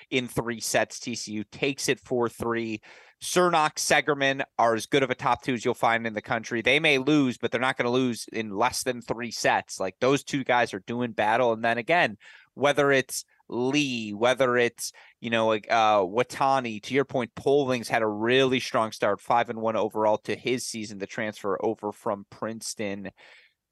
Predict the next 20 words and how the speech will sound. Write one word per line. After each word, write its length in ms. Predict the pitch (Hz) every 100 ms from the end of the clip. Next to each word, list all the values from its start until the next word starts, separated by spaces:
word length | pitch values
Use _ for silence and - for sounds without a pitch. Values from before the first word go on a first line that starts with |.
| _ _
This 120 | -
team's 340 | - 185 196 127
really 380 | 98 113 123 123
solid. 460 | - 101 95 - _ _ _
They're 120 | 113
twelve 340 | 113 - 185 196
and 120 | 185
five 220 | 190 165
in 80 | 147
doubles, 440 | 131 131 131 113 -
good, 240 | 143 165
not 320 | 156 147 -
great. 360 | - 131 156 113
But 100 | 123
again, 280 | 120 196 151
they've 220 | 120 -
played 240 | - 127 -
competitive 600 | 107 - 151 156 120 -
doubles 320 | 107 98 -
points 400 | 117 107 104